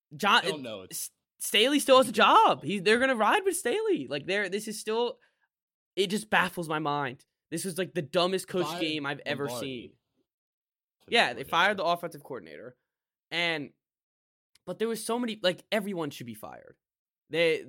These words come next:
Speaker 1: they,
Speaker 2: Mm.
Speaker 1: they were running plays. They started running plays at, like, the twenty-second mark. They weren't taking it down all the way to, to ten or five. They, I mean, they were up thirty to nothing. Or twenty-seven to nothing, sorry. But still,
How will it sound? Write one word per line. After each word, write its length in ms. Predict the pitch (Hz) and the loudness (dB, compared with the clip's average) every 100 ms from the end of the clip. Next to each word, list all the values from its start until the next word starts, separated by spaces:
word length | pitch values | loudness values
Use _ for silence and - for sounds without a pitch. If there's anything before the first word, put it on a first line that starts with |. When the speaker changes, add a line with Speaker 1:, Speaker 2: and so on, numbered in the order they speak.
| 135 - | -16 -12
Speaker 1:
they, 380 | 127 156 143 139 | -4 -2 -2 -4
Speaker 2:
Mm. 40 | 143 | -2
Speaker 1:
they 80 | 165 | -2
were 120 | 165 | -2
running 320 | 151 190 196 | 0 0 -2
plays. 640 | - 170 170 156 - - _ | -2 0 2 -2 -6 -14 _
They 80 | 143 | -10
started 340 | - 190 190 | -4 -2 -2
running 220 | 151 160 147 | -2 -4 -4
plays 360 | 147 147 135 | -4 -2 -2
at, 80 | 110 | -4
like, 200 | 131 - | -6 -6
the 80 | 127 | -12
twenty-second 640 | - 147 139 135 131 120 | -10 -10 -8 -8 -8 -12
mark. 240 | 101 80 - | -14 -14 -14
They 80 | 120 | -14
weren't 200 | 131 135 | -14 -12
taking 240 | 147 139 | -12 -12
it 80 | 131 | -16
down 240 | 120 120 117 | -16 -14 -14
all 140 | 117 | -14
the 60 | 117 | -14
way 160 | 113 110 | -14 -14
to, 200 | 104 98 _ _ _ _ | -16 -20 _ _ _ _
to 80 | 113 | -18
ten 400 | - 135 120 104 | -10 -6 -6 -8
or 160 | 107 - - | -14 -20 -10
five. 400 | 123 107 95 82 _ _ _ _ _ 127 | -8 -6 -8 -14 _ _ _ _ _ -8
They, 480 | 147 147 143 131 - _ _ 147 - | -4 -4 -4 -8 -12 _ _ _ -12
I 40 | |
mean, 140 | 208 | -8
they 100 | 220 | -6
were 180 | 233 - - | -6 -8 -4
up 320 | 240 233 - _ _ _ | -2 -2 -8 _ _ _
thirty 360 | 233 247 240 143 | -4 -2 -2 -6
to 80 | 135 | -10
nothing. 680 | 135 160 240 247 214 - - _ _ _ _ _ _ _ _ _ - _ _ - - _ _ _ _ _ - | -14 -12 -10 -12 -14 -18 -20 _ _ _ _ _ _ _ _ _ -20 _ _ -20 -20 _ _ _ _ _ -10
Or 100 | 170 | -8
twenty-seven 520 | 180 220 226 208 185 | -4 -4 -2 -2 -2
to 60 | 147 | -4
nothing, 320 | 117 - - | -8 -12 -16
sorry. 380 | - 110 73 - | -10 -10 -10 -12
But 140 | 131 | -12
still, 420 | - 180 113 - | -8 -6 -6 -8